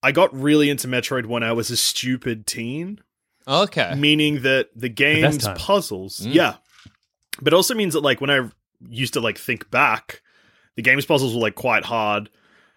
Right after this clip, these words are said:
Speaker 1: uh, and the combat was, like, challenging, but I also used to get lost a lot. You know, you know,
Speaker 2: Yeah,
Speaker 1: stuff like
Speaker 2: dumb
Speaker 1: that. I wasn't
Speaker 2: teen
Speaker 1: used to
Speaker 2: stuff when you're playing video
Speaker 1: Yeah.
Speaker 2: games and you're like, "This is all very new," or whatever.
Speaker 1: Yeah, and I, like, loved the first two Metroid Prime games. I never really played the third one.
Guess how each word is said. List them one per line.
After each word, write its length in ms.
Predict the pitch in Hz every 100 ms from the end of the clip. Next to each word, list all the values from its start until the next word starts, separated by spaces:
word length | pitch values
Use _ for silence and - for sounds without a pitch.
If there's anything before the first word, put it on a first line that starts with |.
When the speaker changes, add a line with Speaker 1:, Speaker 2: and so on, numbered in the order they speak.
| _ _ -
Speaker 1:
uh, 220 | 101 98
and 80 | 110
the 60 |
combat 340 | 110 131 127 110
was, 100 | 113
like, 140 | 107
challenging, 540 | - 117 110 107 110 107
but 100 | 110
I 80 | 110
also 240 | 107 -
used 220 | 110 104
to 60 | 117
get 180 | 101 107
lost 340 | 139 160 -
a 60 | 147
lot. 420 | 139 139 139 127 _ _ _ _ _ _ -
You 80 | 190
know, 260 | 120 104 - _
you 100 | 233 285
know, 360 | 175 156 160 - _ _ _ _
Speaker 2:
Yeah, 140 | 220 233
Speaker 1:
stuff 120 | -
like 60 | 277
Speaker 2:
dumb 120 | 285
Speaker 1:
that. 60 | 131
I 20 |
wasn't 220 | 165 190
Speaker 2:
teen 100 | 208
Speaker 1:
used 120 | 175 -
to 60 |
Speaker 2:
stuff 140 | 147 156
when 80 | 151
you're 80 |
playing 260 | 156 220 208
video 200 | 160 151
Speaker 1:
Yeah. 40 |
Speaker 2:
games 300 | 139 139 127
and 100 | 127
you're 100 | 127 127
like, 220 | 123 113 _ _ _ _ -
"This 160 | 151
is 120 | 147 135
all 180 | 131
very 280 | 120 123 113
new," 340 | 107 110 110 104
or 140 | 104
whatever. 440 | 107 107 101 107 120 _ -
Speaker 1:
Yeah, 280 | 190 120 90 -
and 220 | 131 139
I, 140 | 143 165
like, 280 | - 143
loved 380 | 117 120 131 127
the 260 | 131 127 113
first 320 | - 117 110
two 100 | -
Metroid 360 | 113 107 113 107
Prime 240 | 104 101
games. 240 | 107 113 120
I 80 | 123
never 320 | 135 147 151
really 260 | 123 120
played 260 | 117 117 107
the 60 | 104
third 300 | 117 107 104
one. 240 | 107 104